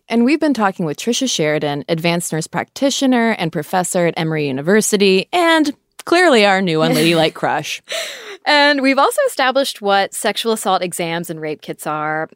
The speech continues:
Speaker 2: We've hammered home the importance of sexual assault nurse examiners like our crush, Trisha. But now we want to talk about where we've been hearing about rape kits recently, and why those headlines may not have the full story. First up, the backlog.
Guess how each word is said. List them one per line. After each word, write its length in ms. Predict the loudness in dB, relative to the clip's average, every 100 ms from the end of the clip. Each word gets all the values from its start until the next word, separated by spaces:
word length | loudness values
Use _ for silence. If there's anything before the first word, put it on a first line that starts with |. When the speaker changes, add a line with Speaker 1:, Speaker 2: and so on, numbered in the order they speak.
| _
Speaker 2:
We've 240 | -8 -6 -4
hammered 340 | 0 2 2
home 240 | 2 0 0
the 80 |
importance 400 | 0 0 -2 -2
of 100 | -6
sexual 320 | -4 -4 -2 -4
assault 280 | 0 -2
nurse 180 | -2 -8
examiners 540 | -4 -2 0 0 -2 -2
like 380 | 0 2 2 2
our 140 | 0
crush, 340 | 0 -4 -4 -6
Trisha. 540 | -8 -6 -4 -4 -6 _ -20 _ _ _ -4
But 100 | 0
now 140 | 4
we 100 | 4
want 100 | 4
to 120 | 0 -2
talk 200 | -2 0
about 240 | 0 0
where 360 | -2 0 2 2
we've 200 | 0 -2
been 100 | -6
hearing 420 | -4 -6 -4 -2
about 240 | -2 -2
rape 220 | -2 -2
kits 240 | -4 -10 -10
recently, 560 | -12 -14 -16 -14 -14 -16 _ _ _ -2
and 200 | 0 4
why 360 | 4 4 2 2
those 180 | 0
headlines 720 | -2 -6 -4 -4 -4 -4 -6 -8 _ -6
may 240 | -2 0
not 160 | 0 0
have 220 | 0 0
the 100 | -2
full 180 | 0 0
story. 480 | 0 -4 -4 -6 -12 _ _ _ _ _
First 400 | -2 0 0 2
up, 180 | 0 0 _ _ _ -6
the 160 | -4
backlog. 600 | 0 -2 -4 -8 -8 -10